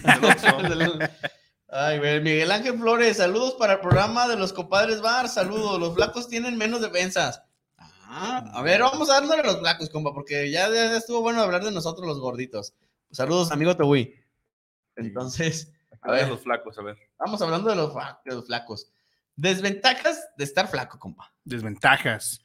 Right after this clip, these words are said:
Speaker 3: Ah, pues, ¿qué podría ser la desventaja? <laughs> Yo no, digo, es que ahora sí que, eh, como dicen por ahí, define flaco.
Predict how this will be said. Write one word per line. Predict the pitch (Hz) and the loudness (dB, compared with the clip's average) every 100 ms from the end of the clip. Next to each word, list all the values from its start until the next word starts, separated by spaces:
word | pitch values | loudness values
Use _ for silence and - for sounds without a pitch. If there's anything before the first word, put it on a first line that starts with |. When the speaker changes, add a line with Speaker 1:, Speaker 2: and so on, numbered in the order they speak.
| _ _ _ _ _ - | _ _ _ _ _ -16
Speaker 3:
Ah, | - - | -12 -12
pues, | - - | -10 -12
¿qué | - | -12
podría | - 120 120 | -6 -4 -4
ser | 117 127 | -4 -2
la | 127 | -2
desventaja? | 110 104 - 123 - | -2 -6 -6 -6 0
<laughs> | 180 | 2
Yo | 156 226 | 2 2
no, | 226 190 117 - - - - - - 170 | 2 0 -4 -8 -12 -8 -6 -6 -6 2
digo, | 214 | 4
es | 202 | 4
que | 254 240 - _ _ _ _ _ _ _ _ _ _ _ 143 131 | 2 0 -6 _ _ _ _ _ _ _ _ _ _ _ -10 0
ahora | 131 156 165 | 2 4 2
sí | 180 | 2
que, | 180 180 135 120 | 4 4 2 -8
eh, | 131 123 123 123 120 | -8 -6 -4 -6 -6
como | 127 | -8
dicen | - - | -6 -8
por | 139 135 | 0 0
ahí, | 131 | 0
define | 123 143 160 | -4 0 0
flaco. | 165 170 170 135 - | 0 -2 -4 -10 -14